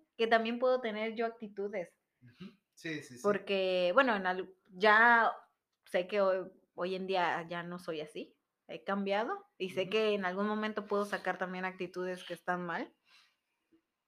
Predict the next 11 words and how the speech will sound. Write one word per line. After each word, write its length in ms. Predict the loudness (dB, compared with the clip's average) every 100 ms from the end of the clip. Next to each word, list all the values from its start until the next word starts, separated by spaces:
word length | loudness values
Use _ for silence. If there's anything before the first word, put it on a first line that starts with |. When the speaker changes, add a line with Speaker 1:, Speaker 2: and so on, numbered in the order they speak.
| -8
Speaker 1:
Pero 140 | -6 -4
antes 240 | -6 -10
estaba 260 | 4 6 6
muy 180 | 2
cabrón. 540 | 0 0 0 0 0 0
Yo 100 | -2
sí 140 | -2
recuerdo 540 | -2 0 0 0 -4 -4
que 320 | -6 -6 -10 -20 -20 _ _ _ _ _ _
nunca 760 | -12 -6 -4 -2 -2 0 2 0 0 -4
fui 460 | -2 0 0 -2